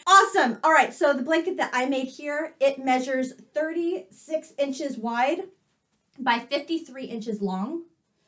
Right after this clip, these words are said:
I will also show you some pictures here that I took of this blanket to just give you an idea of what this blanket fully looks like. When we dive into the actual, uh, tutorial on how to make this blanket,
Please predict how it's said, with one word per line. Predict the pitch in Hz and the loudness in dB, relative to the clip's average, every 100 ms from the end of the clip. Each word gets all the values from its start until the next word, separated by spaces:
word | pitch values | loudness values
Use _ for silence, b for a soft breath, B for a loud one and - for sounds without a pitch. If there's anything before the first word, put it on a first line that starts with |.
| _ _ _ _ _ _ _ _ _ - | _ _ _ _ _ _ _ _ _ -4
I | 254 | 0
will | 254 | 2
also | 277 339 | 0 0
show | - 269 | -4 -2
you | 254 233 | -4 -4
some | 220 | -8
pictures | 294 277 - 269 269 | -8 -12 -8 -10 -8
here | 262 247 247 247 | -4 2 2 2
that | 247 - | -2 -2
I | 226 | -2
took | 214 254 233 - | -4 -6 -8 -6
of | 220 208 | -8 -6
this | 220 | -8
blanket | - 220 220 226 196 | -8 -8 -6 -4 -6
to | - - 202 | -6 -12 -10
just | 226 - | -10 -8
give | 214 | -8
you | 220 | -6
an | 208 | -2
idea | 196 196 208 190 | -2 -2 -2 -2
of | 196 | -2
what | 214 220 | -4 -6
this | 202 | -8
blanket | - 196 196 190 - | -8 -6 -6 -10 -10
fully | 180 175 | -10 -8
looks | 190 220 - | -8 -10 -12
like. | 269 262 269 - B B B | -8 -6 -8 -12 B B B
When | 277 277 | -2 -2
we | 285 | -2
dive | 302 262 262 - | 0 2 0 -2
into | 262 269 320 285 | -8 -6 -8 -10
the | 254 - - | -10 -10 -10
actual, | 240 - - 269 262 254 - - _ _ _ _ | -12 -10 -12 -2 -2 -2 -8 -20 _ _ _ _
uh, | 240 214 190 196 | 2 4 4 -2
tutorial | - 226 269 262 262 269 | -8 -8 0 2 2 0
on | 214 | -4
how | 220 240 247 | -4 -2 -2
to | 240 | 0
make | 226 220 | -2 -4
this | 254 - | -8 -10
blanket, | 262 262 208 202 | -8 -4 -4 -6